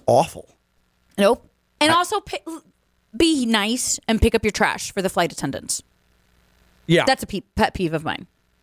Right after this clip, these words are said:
Speaker 1: Yeah, I, okay.
Speaker 2: They only remind you to do it, like, five, six times.
Speaker 1: Can I, um, can I admit something?
Speaker 2: Oh, here we go.
Speaker 1: You mentioned the gates earlier.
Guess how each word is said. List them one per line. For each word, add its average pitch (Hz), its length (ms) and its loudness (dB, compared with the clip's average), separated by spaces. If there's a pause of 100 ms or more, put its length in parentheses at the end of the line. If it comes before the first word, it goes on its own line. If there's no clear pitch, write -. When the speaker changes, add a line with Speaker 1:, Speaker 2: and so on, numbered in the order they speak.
(180)
Speaker 1:
Yeah, 208 300 4
I, 196 800 0
okay. 113 460 0
Speaker 2:
They 349 120 2
only 440 200 0 (100)
remind 359 260 0
you 330 160 -4
to - 20 -2
do 320 200 2
it, 269 80 0
like, 254 120 0
five, 262 240 0
six - 280 -14
times. 156 560 -12
Speaker 1:
Can 170 160 2
I, 175 300 2
um, 147 380 0
can 139 140 0
I 139 560 0
admit 127 300 0
something? 147 480 0
Speaker 2:
Oh, 190 100 4
here 180 160 2
we 180 100 2
go. 175 300 -2 (480)
Speaker 1:
You 131 100 4
mentioned 127 300 4
the 113 60 2
gates 117 400 0
earlier. 135 520 4